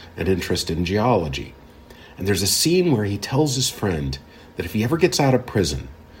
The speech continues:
to go to a farm field in Maine and look for a volcanic rock that has no business being there. He sends his friend looking for a glacial erratic. As a side note, if you're familiar with this scene,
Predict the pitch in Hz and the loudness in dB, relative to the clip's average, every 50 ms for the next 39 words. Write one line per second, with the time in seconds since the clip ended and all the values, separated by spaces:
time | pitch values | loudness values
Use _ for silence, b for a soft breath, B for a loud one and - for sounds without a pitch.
0 | B B B B - 76 - 104 110 120 131 135 139 135 135 - - 120 113 107 | B B B B -8 -4 0 2 2 2 2 2 2 0 0 0 2 2 4 4
1 | 101 104 101 - 107 98 98 95 95 92 90 87 85 80 78 71 67 67 65 67 | 2 0 -2 -2 0 0 0 0 0 0 0 0 0 -2 -2 -2 -4 -4 -6 -8
2 | B B B B B 78 82 95 95 - - - 95 92 85 78 92 87 85 - | B B B B B -4 -2 -2 -2 -4 -4 -6 -4 -4 -4 -4 -4 -4 -6 -6
3 | - - 117 117 120 123 123 - 95 95 82 82 82 - - 80 82 85 78 85 | -6 -2 0 2 2 0 0 -2 -4 -4 -4 -4 -6 -8 -10 -8 -6 -6 -4 -2
4 | 95 110 139 135 135 151 131 135 135 120 - - - 98 87 78 73 69 65 60 | 0 0 0 0 0 0 2 2 2 2 2 0 -2 -2 -2 -2 -2 -4 -6 -8
5 | 60 - - - - - - - - - B B B B B B B B B - | -10 -12 -16 -18 -20 -20 -20 -20 -20 -20 B B B B B B B B B -6
6 | 117 - - - - 135 143 165 160 147 135 127 - - - 120 120 120 120 110 | -4 -2 -2 0 2 2 2 2 2 0 0 -2 -2 -4 -2 0 0 0 0 0
7 | 104 101 110 - - - - 90 98 113 120 120 - - - 107 117 120 113 117 | -2 2 4 4 4 2 2 0 0 0 -2 -4 -8 -10 -4 -2 -2 -2 0 0
8 | 113 117 113 - - 113 120 117 113 113 104 95 73 71 67 67 - - - - | -2 -2 -2 -2 -2 0 0 0 -2 -2 -2 -4 -4 -6 -8 -10 -12 -16 -18 -18
9 | - - - - - - - - - - - - - b b b b b b b | -20 -20 -20 -20 -20 -20 -20 -20 -20 -20 -20 -20 -20 b b b b b b b
10 | b b b b b b b b b b b - - - - - - - 110 92 | b b b b b b b b b b b -20 -20 -20 -18 -6 -2 0 0 0
11 | 95 87 - - - 101 95 95 92 87 76 - 76 73 64 - - - - 90 | 0 -4 -4 -4 -4 -4 -2 -2 -2 -2 -2 -4 -6 -6 -6 -8 -12 -16 -16 -10
12 | - - 101 90 - - - 120 143 156 131 95 85 78 73 71 - - 76 - | -4 -2 -2 -2 -2 -2 0 0 2 2 0 0 -2 -4 -4 -6 -6 -8 -6 -6
13 | - - - - 131 120 92 73 62 - - - | -6 -6 -2 0 2 2 2 0 -4 -8 -14 -16